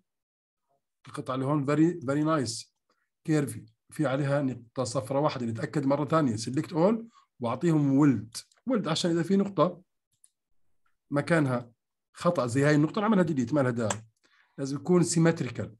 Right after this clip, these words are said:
سيمتريكال على الجهتين، ويكون الأوبشن اللي هو، آه، interpolation adaptive مفعل، مفعل أحسن عشان السموثنس. سيلكت على القطعة X from keyboard ال أو إف، ال أو إف هاي لوفت.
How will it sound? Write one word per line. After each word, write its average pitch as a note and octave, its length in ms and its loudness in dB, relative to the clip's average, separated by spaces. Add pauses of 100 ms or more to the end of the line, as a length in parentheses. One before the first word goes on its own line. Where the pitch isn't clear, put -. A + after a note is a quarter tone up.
(160)
سيمتريكال D3 520 0
على B2 100 0
الجهتين، B2 640 -2 (180)
ويكون D#3+ 300 2
الأوبشن D#3 360 0
اللي C#3+ 240 -4
هو، C3 320 -2 (540)
آه، B2+ 180 -6
interpolation E3 600 2
adaptive F#3+ 440 0
مفعل، A#2+ 400 -2 (280)
مفعل D#3+ 340 -2
أحسن E3 280 -6
عشان C3+ 280 -6
السموثنس. - 760 -12 (1700)
سيلكت - 280 2
على D#3 100 6
القطعة E3+ 300 0
X G3+ 40 -2
from F3 280 0
keyboard F3 440 -2
ال G3+ 120 4
أو - 160 0
إف، D3 80 -2 (240)
ال D#3 340 4 (120)
أو G3 340 4
إف - 400 -6 (120)
هاي D#3+ 160 4
لوفت. - 480 -4